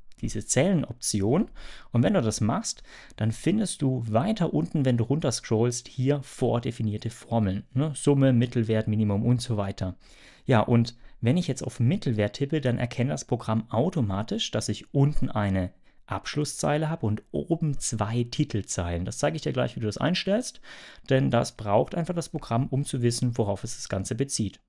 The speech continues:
Du markierst deine Tabelle, gehst in das Pinselmenü rein, dann auf den Reiter Tabe-,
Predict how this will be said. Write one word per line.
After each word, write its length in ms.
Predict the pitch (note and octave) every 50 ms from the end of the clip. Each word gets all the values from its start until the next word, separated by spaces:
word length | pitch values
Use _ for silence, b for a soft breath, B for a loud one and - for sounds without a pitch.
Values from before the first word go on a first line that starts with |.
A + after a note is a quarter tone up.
| _ _
Du 80 | - B2
markierst 480 | A#2 A2+ - - G#3 G#3 G3+ - - F#3 C3+
deine 560 | A#2+ A#2 A2+ C#3+ D#3 C3+ A#2 A2 G#2+ G2+ G2
Tabelle, 600 | - - G2 F2+ G2 B2 D#3+ F#3 F#3 F3 E3+ D3 -
gehst 560 | - A#2+ G2 G2 A2 C#3 E3+ F3+ F3 - - -
in 300 | - D3+ C#3+ C#3+ C#3+ C3+
das 240 | A#2+ G#2+ G#2 -
Pinselmenü 760 | - - - G#3 A3+ F#3+ - E3+ D#3+ D3 C#3 C3+ C#3 C3+ C3
rein, 480 | B2 B2 A#2 A2+ A2+ A2+ A2 A2 A2+ A2+
dann 220 | - - A#2+ B2 B2
auf 180 | A#2+ A#2+ -
den 160 | - A2 G2+
Reiter 420 | G2+ G2 G2 G2+ G#2+ G#2+ - A#2 G2+
Tabe-, 340 | - F#2 F#2 - A#2 A2